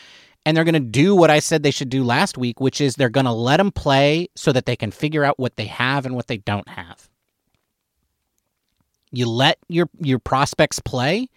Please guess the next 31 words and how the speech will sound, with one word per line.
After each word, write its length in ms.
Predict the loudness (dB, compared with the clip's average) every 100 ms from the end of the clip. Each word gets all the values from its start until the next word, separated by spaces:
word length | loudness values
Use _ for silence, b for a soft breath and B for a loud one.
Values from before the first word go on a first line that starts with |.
| _ -2
you 120 | 2
let 200 | 2 2
them 120 | -4
prove 280 | 2 4 4
themselves 420 | 2 2 0 0
at 80 | -2
the 60 |
major 280 | -2 -2 -2
league 160 | -4 0
level, 340 | 0 0 -6 -8 _ _ _ _ _ _ _ _ _ _ _ _ _ _ -20 _ _ -4
and 160 | 0 2
then 140 | 4
you 100 | 4
know 180 | 6 4
what 140 | 4
you 160 | 2 0
have. 460 | 0 -2 -6 -14 _ _ _ b b b b b b b b b
And 140 | 0 2
you 100 | 2
go 280 | 6 8 8
and 140 | 4
get 180 | 0 0
the 60 |
pieces 440 | -4 -2 -4 -4 -2
that 180 | -2 -2
you 120 | -2
need 320 | 0 -2 -4 _ -4
based 300 | -2 0 -2
off 200 | -4 -8
of 100 | -12
that. 220 | -14